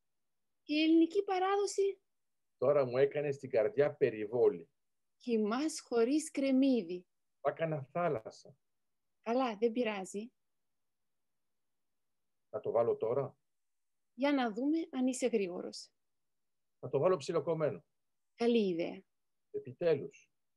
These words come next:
Speaker 1: Έρχομαι σε λίγο.
Speaker 2: Άκου να ξεχάσω το κρεμμύδι.
Speaker 1: Τα κατάφερες;
Speaker 2: Ελπίζω.
Speaker 1: Για να δω.
Speaker 2: Επιθεώρηση.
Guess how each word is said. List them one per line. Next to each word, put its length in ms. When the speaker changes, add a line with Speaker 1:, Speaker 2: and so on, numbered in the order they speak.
Speaker 1:
Έρχομαι 400
σε 140
λίγο. 400
Speaker 2:
Άκου 300
να 120
ξεχάσω 580
το 100
κρεμμύδι. 680
Speaker 1:
Τα 100
κατάφερες; 760
Speaker 2:
Ελπίζω. 640
Speaker 1:
Για 160
να 200
δω. 380
Speaker 2:
Επιθεώρηση. 1120